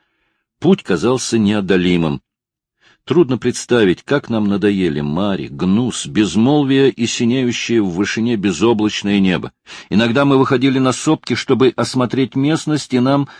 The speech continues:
открывалась безграничная тайга, низкорослая, вся в латках, способная разочаровать любого энтузиаста. Мы уже не верили, что есть на свете речка Маймакан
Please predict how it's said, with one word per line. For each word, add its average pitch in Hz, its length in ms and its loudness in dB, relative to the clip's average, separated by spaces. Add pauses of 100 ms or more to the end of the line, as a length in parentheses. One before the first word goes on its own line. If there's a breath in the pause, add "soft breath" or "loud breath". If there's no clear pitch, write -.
(140)
открывалась 127 720 2
безграничная 120 1300 0
тайга, 107 580 0
низкорослая, 98 1080 -2
вся - 280 0
в 95 180 -2
латках, 104 680 0 (220 loud breath)
способная 127 760 0
разочаровать 120 720 0
любого 113 360 0
энтузиаста. 85 720 -6 (800)
Мы 104 120 2
уже 123 220 4
не 131 180 4
верили, 104 440 2
что - 200 -8
есть 98 280 -2
на 73 80 -10
свете 90 360 -4
речка 95 400 -2
Маймакан 78 760 -4